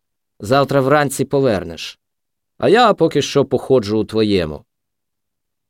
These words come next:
Гриць вдячно закивав головою і тут таки почав переодягатися. Чоботи, френч, штани, два ремені.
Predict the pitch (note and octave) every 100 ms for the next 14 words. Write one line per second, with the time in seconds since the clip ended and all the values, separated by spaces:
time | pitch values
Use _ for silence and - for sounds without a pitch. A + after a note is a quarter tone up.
0 | _ _ _ _ _ E2+ F#2 G#2+ - -
1 | G2 A2 A2 G#2+ F#2+ G2 G#2+ F#2+ F#2 G#2
2 | A2+ C#3 D3+ C#3 A#2 _ _ _ - B2
3 | D#3+ D#3 C#3+ - A2+ G2+ - A2 G2+ -
4 | G#2+ G#2 G2+ F#2+ E2 D#2 D#2+ - - _
5 | _ _ _ _ _ _ - B2+ A#2+ A#2
6 | - A2 - A#2 A#2 A2+ G#2+ - - -
7 | - G#2+ G#2+ A#2 A#2+ - _ _ _ _
8 | - G#2 G#2 G#2 A#2 A2+ G#2